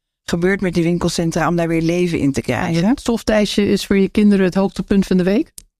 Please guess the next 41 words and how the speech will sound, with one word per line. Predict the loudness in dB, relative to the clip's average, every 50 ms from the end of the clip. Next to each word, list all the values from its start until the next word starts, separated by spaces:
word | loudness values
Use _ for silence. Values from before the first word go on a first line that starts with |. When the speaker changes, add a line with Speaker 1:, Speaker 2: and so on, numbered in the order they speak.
| _ _ _ _ _ _ _ _ _ _ _ _ -2
Speaker 1:
Nou | -2 0 0 0 0 0
ja, | 0 0 0 -2
ik | -2 -2
hoop | -2 -4 -2
dat | -2 -2 -4
ik | -4 -4
ze | -4 -4
heel | -2 -2 -2 -2
veel | -2 -2 -4 -4 -2
bied | -2 -4 -2 -2 0
in | 0 0 0
het | 0 -2
leven. | -2 -2 -2 -2 0 0 0
Dat, | -2 -2 -4 -4 -6 -6 -8 -8 -8 -10 -10 -10 _ -14
<laughs> | -14 -14 _ _ _ _ _ -4 -4 -2
ik | 0 0
weet | 2 2
niet | 4 2 2
alleen | 0 0 0 0 0
of | 0
dat | 0 -2 -2
een | -2
softijs | -2 -2 -4 -4 -2 -2 -2 -2 -2 -2
is. | -2 -4 -4 -6 _ _ _ _ _ -4
Wel | -2 0 0 0 0
van, | -2 0 2 2 2 0 -2 _ -2
eh, | 0 2 2 2
dat | 0 -2 -2
ze | -2 -2
dan | 0 2 2 2
mee | 2 4 4 4
moeten | 2 2 2 0 0 -2 0 -2
om | -2 -2 -2
schoenen | -2 -4 -2 0 2 2 2 0
te | -2 -4
kopen | -2 -2 -2 -2 -2 -2 -2 -2 0 0
of | -2 -2
zoiets. | -2 -2 0 0 0 0 0 -2 -4 -8 -8 -4
Speaker 2:
Ja. | -2 0 2 2 2 2
Speaker 1:
Dan, | 2 2
eh, | 2 2 2 0 -2